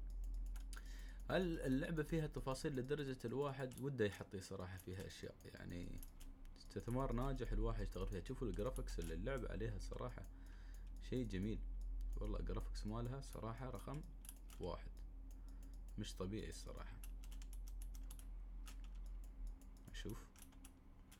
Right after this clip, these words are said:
يو، يباله ليتات تحت الحين من الظلمة اللي استوت.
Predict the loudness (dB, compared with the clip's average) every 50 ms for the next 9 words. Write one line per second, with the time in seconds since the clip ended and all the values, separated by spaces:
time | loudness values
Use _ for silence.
0 | -16 -16 -14 -10 -4 0 2 4 4 6 6 4 4 4 4 2 0 -6 -12 -14
1 | -14 -16 -14 -14 -14 -16 -16 -16 -16 -16 -16 -16 -16 -16 -16 -16 -14 -14 -12 -6
2 | -4 0 4 4 6 6 6 4 2 2 2 0 0 0 -4 -6 -6 -6 -6 -6
3 | -6 -4 -2 -2 -2 -2 -2 -4 -4 -2 -2 -2 0 -2 -2 -2 -2 -2 -2 -2
4 | -4 -4 -4 -4 -4